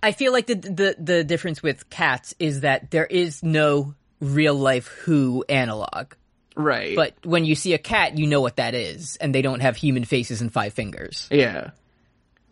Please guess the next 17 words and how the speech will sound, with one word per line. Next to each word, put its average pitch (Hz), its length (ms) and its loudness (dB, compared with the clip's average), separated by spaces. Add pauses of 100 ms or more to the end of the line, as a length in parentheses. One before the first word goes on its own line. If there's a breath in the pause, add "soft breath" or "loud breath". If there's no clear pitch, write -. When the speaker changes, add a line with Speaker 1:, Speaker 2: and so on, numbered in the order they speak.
Speaker 1:
Would 302 120 4
it, 311 160 -2
they 392 140 2
be 480 200 -4
better 214 280 2
if 220 120 0
they 226 100 0
had 233 200 -2
paws? 254 560 -2 (1400)
Speaker 2:
I 269 80 -4
think 403 220 -2
probably. 104 840 -2
It's 185 200 2
just 349 240 -4
that 262 120 -2
my 170 180 0
cat 151 500 0